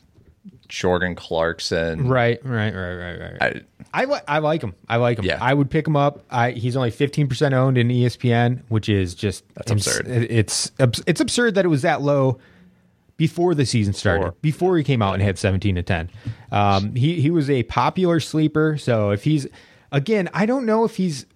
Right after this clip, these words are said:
Speaker 2: I don't know if he's
Speaker 3: So
Speaker 2: worth it in
Speaker 3: many
Speaker 2: ten team
Speaker 3: wing
Speaker 2: leagues
Speaker 3: minutes.
Speaker 2: though. Ten team leagues are pretty shallow. I mean, it's
Speaker 3: Yeah.
Speaker 2: possible if, if you're, if you're rostering some, you know, some guy who was ranked in the one ten, one, one twenty range,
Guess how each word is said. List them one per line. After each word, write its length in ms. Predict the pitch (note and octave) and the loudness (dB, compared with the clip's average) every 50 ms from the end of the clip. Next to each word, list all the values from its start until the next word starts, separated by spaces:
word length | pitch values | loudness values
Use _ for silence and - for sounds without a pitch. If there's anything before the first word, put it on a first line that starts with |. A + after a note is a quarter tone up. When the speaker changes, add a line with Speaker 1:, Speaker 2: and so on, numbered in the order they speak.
| _ _ | _ _
Speaker 2:
I 60 | - E3 | -4 -2
don't 160 | G3 G#3+ F#3+ | -2 0 0
know 120 | F3+ F#3+ G3+ G3 | 2 2 2 2
if 40 | - | 0
he's 60 | - | 0
Speaker 3:
So 240 | F3 F3+ G#3 G#3 E3+ | 0 2 2 4 4
Speaker 2:
worth 160 | - - A2+ | 2 2 2
it 20 | B2+ | 2
in 40 | C#3+ | 2
Speaker 3:
many 220 | D#3+ F3 D#3+ C#3 | 2 2 2 2
Speaker 2:
ten 140 | C#3 D3 D#3 | 2 2 2
team 40 | D3+ | 2
Speaker 3:
wing 240 | G#2+ A#2+ C#3 B2 A#2+ | 2 0 2 2 2
Speaker 2:
leagues 140 | C#3 D3+ C3+ | 0 2 0
Speaker 3:
minutes. 180 | F#2 D#2+ E2 - | 0 0 -2 -4
Speaker 2:
though. 260 | G2 F#2 F2+ F2+ F2+ G2+ - _ _ _ | -2 -2 -2 -2 -4 -6 -12 _ _ _
Ten 220 | - D3+ D#3 F3 D#3+ | 0 0 0 0 0
team 280 | - G#3+ G#3 G3 F#3 | 0 -2 0 0 0
leagues 280 | F3 F3+ F3+ D#3+ C#3 C#3+ | 2 2 2 2 0 -2
are 40 | B2 | -4
pretty 300 | - - E3+ E3+ E3 D#3 | -2 0 0 0 0 0
shallow. 560 | - - C3+ B2 B2+ C3+ D3 D3 D#3+ E3+ - - - - - G#2 - - | 0 0 2 2 2 2 2 0 0 -2 -6 -10 -18 -20 -20 -12 -4 0
I 60 | C#3 | 2
mean, 180 | D#3+ E3 E3 | 2 2 4
it's 200 | F#3 F3 E3+ G2 | 2 2 0 0
Speaker 3:
Yeah. 80 | F#2+ F#2 | 0 0
Speaker 2:
possible 540 | F3 D#3+ D#3+ F3 E3 - - E3+ F#3 F#3+ G3 | 2 2 2 2 0 -2 -2 0 0 0 2
if, 180 | - B2 A2+ - | 0 0 0 2
if 200 | D3 C#3 A#2 C3+ | 0 0 0 0
you're, 280 | F3 G#3+ A3 G#3+ F3 - - - - - - - - | 0 0 0 0 -2 -4 -10 -16 -18 -20 -20 -6 -4
if 120 | B2+ A#2+ | -2 0
you're 160 | D#3 G#3+ G#3+ G3+ | 2 2 4 4
rostering 680 | F#3+ E3+ D#3 E3 D#3 - - E3+ E3 D#3+ D#3 D3+ C3 | 4 4 4 4 2 2 0 0 2 2 2 2 0
some, 640 | - - C#3 C3+ C3 C3 B2+ B2+ B2 B2 A#2+ A#2 A2 - _ _ _ _ _ _ | 0 2 2 4 4 4 4 2 2 0 -2 -2 -4 -8 _ _ _ _ _ _
you 100 | A#2 G#2 | -2 0
know, 220 | F#2+ F2+ F#2 F#2+ - - | 0 0 -2 -4 -8 -12
some 180 | - - C#3 | -8 -6 -4
guy 240 | C3 A#2+ A#2+ B2+ B2+ | -2 0 2 4 4
who 120 | A#2+ A#2+ A#2+ | 4 4 2
was 140 | A2+ G2+ | 0 0
ranked 340 | G2+ G#2+ G#2 A2 A2 G#2+ - | 0 0 2 2 2 2 0
in 80 | G#2 F#2 | -2 -2
the 100 | F2+ E2 | -2 -4
one 380 | F2 F2+ G2+ G#2+ G#2+ G#2 G#2 | -4 -2 0 0 0 0 0
ten, 420 | - - A2 G#2+ G#2 G#2 G#2 G2+ G2 | -2 -2 -2 0 0 0 0 -2 -2
one, 240 | F#2 F#2+ G2 G2+ G2 - _ _ - | -2 -2 -2 -2 -4 -8 _ _ -12
one 340 | - G#2+ G#2 G#2 G#2+ A2 A2 | -8 -6 -2 0 0 0 0
twenty 380 | G#2 - - G#2 G#2+ A2+ A2+ A2 | -2 -2 0 0 2 4 4 4
range, 480 | A2 A2 A2 A2+ A2+ A#2 A2+ - - | 4 4 4 4 2 2 0 -2 -8